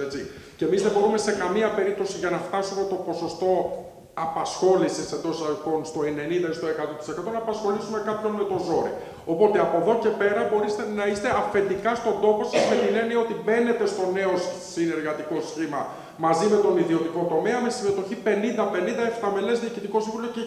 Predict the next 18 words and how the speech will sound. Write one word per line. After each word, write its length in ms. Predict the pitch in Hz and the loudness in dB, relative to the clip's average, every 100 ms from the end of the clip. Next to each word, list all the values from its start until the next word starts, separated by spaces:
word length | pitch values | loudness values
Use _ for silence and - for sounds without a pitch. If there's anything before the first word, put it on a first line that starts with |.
| - | -6
κοινής 340 | 214 233 214 | -4 -2 -2
αποδοχής 500 | 220 214 208 208 226 - | -2 0 0 0 -4 -4
πρόεδρος. 400 | 196 - - - - - - - | 0 2 0 -4 -8 -12 -16 -4
Νομίζω 260 | 214 240 254 | -2 -2 -2
δεν 80 | 254 233 | -2 0
υπάρχει 260 | 208 - 170 175 | 0 0 -2 0
καλύτερη 500 | 156 160 160 156 147 143 | 2 2 2 0 2 0
εγγύηση 600 | 139 151 143 - 131 - - - | 0 -2 0 -2 -4 -6 -12 -8
από 200 | 117 165 170 | -2 0 2
την 100 | 165 156 | 2 0
ισότιμη 440 | - 160 147 147 | 0 2 2 0
συμμετοχή. 540 | 131 135 139 139 131 120 - - - | -2 -4 -2 -2 -2 -2 -4 -10 -2
Και 60 | |
ο 60 | 196 185 | 2 2
καθένας 320 | 185 254 190 - - - | 2 2 0 -2 -6 -2
σε 80 | 175 | 0
αυτό 220 | - 233 240 | 0 0 2
το, 100 | 240 | 6